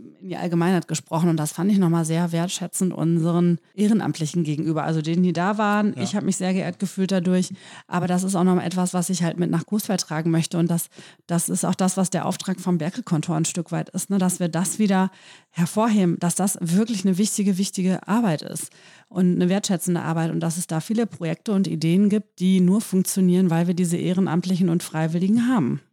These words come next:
Speaker 1: Und wir können um jeden, der sich dazu bereit erklärt, nur glücklich sein in der heutigen Zeit.
Speaker 2: Und an dem Beispiel sehen wir, dass man gegenseitig, äh, lernen kann voneinander und sich,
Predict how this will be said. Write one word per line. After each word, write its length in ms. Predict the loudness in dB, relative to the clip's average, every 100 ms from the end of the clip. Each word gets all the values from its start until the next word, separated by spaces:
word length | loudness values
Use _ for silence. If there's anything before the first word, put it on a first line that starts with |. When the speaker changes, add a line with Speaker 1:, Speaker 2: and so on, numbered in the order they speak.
| _
Speaker 1:
Und 280 | 0 0 -2
wir 80 | -4
können 260 | -2 2
um 100 | 2
jeden, 320 | 2 2 4
der 140 | 4 2
sich 140 | 0
dazu 500 | -2 -4 -4 0 0 -2
bereit 460 | -2 0 2 0 -2
erklärt, 500 | -6 -2 0 0 0
nur 340 | 2 4 2
glücklich 360 | 0 -2 -6 -6
sein 240 | -2 0
in 60 | 0
der 120 | 0
heutigen 380 | -4 -4 -6 -6
Zeit. 340 | -10 -12 -16 -16
Speaker 2:
Und 100 | -10
an 140 | -6
dem 220 | -4 -4
Beispiel 320 | -4 -6 -6 -4
sehen 240 | -4 -2
wir, 100 | -4
dass 280 | -4 -6 -4
man 380 | -2 0 0 -2
gegenseitig, 720 | -2 -2 -4 -4 -8 -8 -10
äh, 300 | -6 -4 -4 -6
lernen 460 | -6 -4 -2 -2 -2
kann 280 | 0 0 0
voneinander 800 | -2 -4 -2 -2 0 0 0 -2
und 300 | -4 -4 -4
sich, 220 | -4